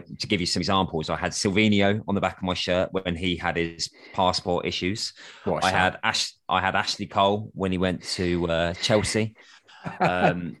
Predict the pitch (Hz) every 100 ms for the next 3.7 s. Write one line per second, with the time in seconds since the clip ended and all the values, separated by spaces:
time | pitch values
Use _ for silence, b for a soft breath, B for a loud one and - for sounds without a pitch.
0 | - 107 95 101 101 85 - - - 117
1 | 110 107 - 117 113 113 110 113 113 95
2 | 98 95 92 - - 90 - - 98 95
3 | 104 90 - 95 92 90